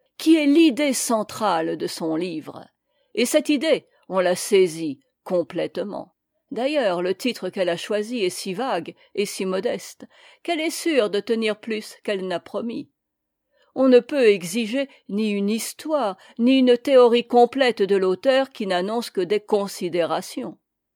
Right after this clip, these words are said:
Je ne ferai donc pas un extrait régulier d'un livre qui se prête difficilement à l'analyse,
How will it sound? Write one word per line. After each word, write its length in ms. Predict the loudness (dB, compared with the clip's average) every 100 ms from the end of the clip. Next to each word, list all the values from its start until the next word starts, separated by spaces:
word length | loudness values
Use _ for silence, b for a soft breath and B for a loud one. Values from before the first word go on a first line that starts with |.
| -14
Je 200 | -6 -2
ne 180 | 0 -2
ferai 340 | -2 0 0
donc 260 | 0 -4 -4
pas 240 | -6 -4
un 120 | -6
extrait 420 | -6 -8 -8 -4
régulier 560 | -4 -4 -4 -4 0 0
d'un 200 | 0 -2
livre 340 | -2 -6 -10 b b b -8
qui 120 | -6
se 140 | -2
prête 380 | -4 -2 -4 -2
difficilement 680 | -6 -6 -6 -6 -4 -2 -2
à 80 | -2
l'analyse, 760 | -4 -4 -6 -6 -8 -12 -20